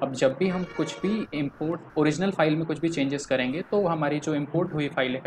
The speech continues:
copy हुई file है, उसमें कोई भी change updated नहीं दिखेगा। तो मतलब थोड़ा आपको clear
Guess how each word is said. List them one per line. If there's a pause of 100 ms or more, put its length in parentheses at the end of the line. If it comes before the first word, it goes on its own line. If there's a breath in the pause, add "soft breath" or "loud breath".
copy
हुई
file
है,
उसमें
कोई
भी
change
updated
नहीं
दिखेगा। (600)
तो
मतलब
थोड़ा
आपको
clear